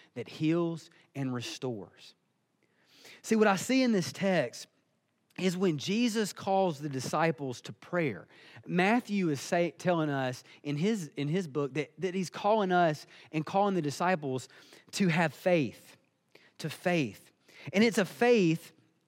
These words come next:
that is active. It's a faith that moves. It's a faith that's described in the book of James. To connect with what we've already said today, it's a faith that enters in.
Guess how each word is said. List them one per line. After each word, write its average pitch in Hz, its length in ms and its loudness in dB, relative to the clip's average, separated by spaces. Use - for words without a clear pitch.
that 180 160 2
is 185 220 2
active. 165 500 -2
It's 196 180 0
a 180 60 -2
faith 220 600 2
that 190 200 0
moves. 175 540 4
It's 156 100 -8
a 175 80 0
faith 208 420 2
that's 170 140 -6
described 185 680 0
in 156 60 -2
the 156 60 0
book 165 240 -2
of 139 100 -6
James. 127 680 -4
To 208 140 2
connect 202 420 2
with 180 140 0
what 190 180 2
we've 180 160 4
already 196 200 6
said 202 300 0
today, 156 240 2
it's 160 140 -4
a 160 40 -4
faith 196 440 2
that 170 120 -2
enters 180 380 -2
in. 156 380 -2